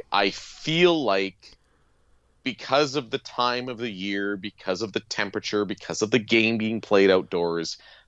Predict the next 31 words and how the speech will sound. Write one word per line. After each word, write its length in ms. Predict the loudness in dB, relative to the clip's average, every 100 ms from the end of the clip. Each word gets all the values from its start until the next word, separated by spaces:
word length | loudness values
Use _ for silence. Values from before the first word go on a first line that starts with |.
| _ _ _ 0
and 200 | 0 0
because 320 | 0 2 4
I 120 | 2
feel 340 | 0 0 2
like 240 | 2 0 0
Paul 260 | 2 2 2
LaPolice 800 | -2 -4 -10 -10 -12 -14 -16 -18 _ _ _ _ -2
has 160 | -2
a 60 | -2
back 520 | -4 0 0 -2 -12
page 720 | -10 -6 -6 -8 -10 -14 -18 -12
of 140 | -12
his 260 | -6 -4 -4
playbook 640 | -4 2 2 2 -4 -6 -4
that 140 | -4
we're 180 | -2 -4
going 400 | 4 6 6 4
to 80 | -4
see 420 | -4 -4 -4 0
all 260 | 4 6 6
of 100 | 4
it, 140 | 0
kinda 300 | 0 0 2
like 300 | 2 2 0 -2
we 160 | -8 -6
saw 420 | -2 0 2 0 -6 -20 _ -6
Craig 260 | -2 -2
Dickinson's, 640 | -2 -2 -4 -4 -4 -4 -6 -8 2
you 80 | 4
know, 240 | 4 2 -2 0
great 600 | 4 6 6 4 0